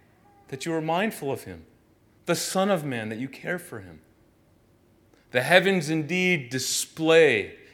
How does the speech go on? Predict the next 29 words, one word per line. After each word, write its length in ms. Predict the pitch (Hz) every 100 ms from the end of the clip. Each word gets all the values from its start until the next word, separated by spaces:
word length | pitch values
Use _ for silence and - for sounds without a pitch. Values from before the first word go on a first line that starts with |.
| -
declare 800 | 123 120 - 151 156 127 92 - - - - _ -
the 100 | 113
glory 500 | 120 123 123 110 82 - - -
of 180 | 110 98
God." 440 | 110 107 98 85 - - _ -
As 160 | 104
the 100 | 98
psalmist 460 | 92 107 101 98 90
says 320 | 101 95 87
in 80 | 90
Psalm 280 | - 101 98
nineteen. 580 | 92 90 - 98 92 90 _ _ _ _ _ _ _ _ _ _ _ _ _ _ _ - -
And 80 | 113
then 120 | 123
you 100 | 127
keep 320 | 123 131 123
reading, 380 | 131 135 147 135
you 100 | 107
get 240 | 104 113 -
to 280 | 120 113
Moses 880 | 107 113 143 135 110 98 - - - - _ _ _ _ _ _ 107
and 100 | 101
the 60 |
plagues. 800 | - 127 139 131 104 82 - - - _ _ _ _ -
And 140 | 104
what 160 | 107 143
are 20 |
the 100 | 147
plagues? 720 | - 123 131 185 185 - -